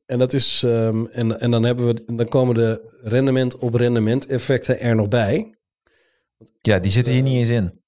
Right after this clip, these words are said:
Speaker 1: Nee, precies. Want bij, nou ja, bij een tw-, procent of twee, drie gaat rendement op rendement of rente op rente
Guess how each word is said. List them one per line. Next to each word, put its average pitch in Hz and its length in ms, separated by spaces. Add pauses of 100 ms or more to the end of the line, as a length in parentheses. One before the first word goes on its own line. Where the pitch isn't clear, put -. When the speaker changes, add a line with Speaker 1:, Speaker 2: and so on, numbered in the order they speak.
Speaker 1:
Nee, 110 240
precies. 120 400
Want 113 280
bij, 110 440 (240)
nou 107 200
ja, 82 100
bij 101 160
een 110 80
tw-, 110 200
procent 131 280
of - 60
twee, 127 220
drie 127 220
gaat 123 200
rendement 120 480
op 107 100
rendement 113 460
of 110 140
rente 104 260
op 98 80
rente 107 460